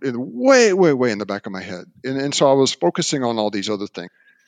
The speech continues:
But I was still out there doing all the stuff I normally do, and even, like, going and riding fifty miles or seventy miles and going to the gym. All the,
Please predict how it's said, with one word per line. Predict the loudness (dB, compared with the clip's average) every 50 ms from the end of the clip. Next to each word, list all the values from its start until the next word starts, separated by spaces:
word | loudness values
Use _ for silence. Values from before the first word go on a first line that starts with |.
| _ _ _ _ _ _
But | 2 2
I | 4 4
was | 4 2 0
still | 0 0 2 2 2 2 2 2
out | 2 2 2 2 0 0
there | 2 2
doing | 2 4 4 4 4 4
all | 2 2 0
the | 0 -2
stuff | -2 -2 -2 -2 2
I | 2 2 2
normally | 2 0 -2 -2 -2 -4
do, | -2 0 0 0
and | 0 0
even, | 0 0 -2 -2
like, | 0 0 -2 -2 -2
going | -4 -2 -2 -2 -2 -2
and | -2 0
riding | 2 4 4 4 2 0 -6 -6 -4
fifty | -6 -4 -4 -4 -4
miles | 0 2 2 2 2 0
or | -2
seventy | 0 0 0 0 2 0 0
miles | 2 2 2 0 0 0
and | 0
going | 0 0 0 -2
to | -4
the | -4 -6 -4
gym. | -2 -2 0 -2 -2 -2 0
All | 2 2 2
the, | 2 0